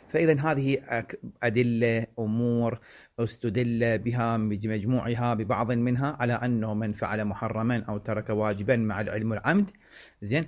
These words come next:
عزره الحاكم حسب ما يراه من المصلحة. ثم يقول السيد: "ويثبت موجب التعزير".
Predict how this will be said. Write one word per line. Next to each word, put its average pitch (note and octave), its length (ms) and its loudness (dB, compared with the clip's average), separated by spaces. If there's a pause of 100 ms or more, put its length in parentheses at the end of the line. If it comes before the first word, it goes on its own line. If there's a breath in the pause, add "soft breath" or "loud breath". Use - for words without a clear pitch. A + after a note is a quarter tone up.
(100)
عزره A2+ 460 2
الحاكم C#3+ 520 0
حسب A#2+ 280 0
ما G#2+ 180 0
يراه A2+ 260 2
من C3+ 120 2
المصلحة. G#2 840 -4 (680 loud breath)
ثم D3 160 2
يقول C#3 200 4
السيد: A#2 260 -2 (340 loud breath)
"ويثبت C3 840 2
موجب E3 560 2
التعزير". A#2 880 0